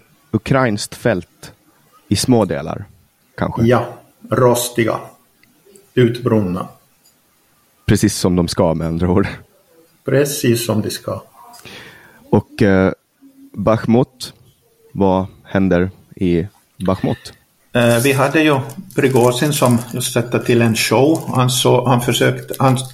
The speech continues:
Speaker 2: tog en chans och den chansen, eh, försatte han. Eh, han skulle börja på pressa,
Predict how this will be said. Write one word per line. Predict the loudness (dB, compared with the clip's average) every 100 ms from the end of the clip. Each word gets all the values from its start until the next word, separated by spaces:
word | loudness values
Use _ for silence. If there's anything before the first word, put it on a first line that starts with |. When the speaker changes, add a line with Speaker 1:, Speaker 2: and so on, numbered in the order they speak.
| -2
Speaker 2:
tog | 2 4
en | 2
chans | 2 2 2 0 -2
och | 0
den | 2 0
chansen, | 2 0 0 0 0 0 -6 -20 _ _ _ _ _
eh, | 0 2 2
försatte | -2 0 0 -2 -4
han. | -2 -2 -8 _ _ _ _ _ -8
Eh, | -2 2
han | 2 0
skulle | 0 0 0 -4 _ -20 _
börja | -2 0 2 0
på | 0 -2 -2 -4
pressa, | 2 2 2 0 0 0